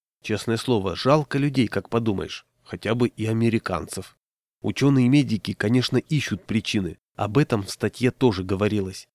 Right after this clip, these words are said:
Ищут разными путями, в том числе путём исключения. Так недавно почти исключили стресс, нервное перенапряжение, другими словами. Раньше на стресс шибко грешили,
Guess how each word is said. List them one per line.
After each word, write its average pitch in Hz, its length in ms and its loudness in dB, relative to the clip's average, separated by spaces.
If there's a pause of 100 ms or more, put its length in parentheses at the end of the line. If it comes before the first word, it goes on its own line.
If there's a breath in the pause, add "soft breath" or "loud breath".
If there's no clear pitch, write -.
(140)
Ищут 135 540 0
разными 117 640 2
путями, 101 520 -4 (120)
в - 100 -20
том 107 180 0
числе 170 420 0
путём 135 460 -2
исключения. 98 800 -4 (420)
Так 208 240 0
недавно 110 460 2
почти - 500 -4
исключили 113 600 -2
стресс, - 580 -4 (160)
нервное 147 480 4
перенапряжение, 156 880 2
другими 101 400 -2
словами. 92 480 -4 (400)
Раньше 156 500 2
на 101 120 0
стресс - 480 -2
шибко - 420 0
грешили, 101 540 -2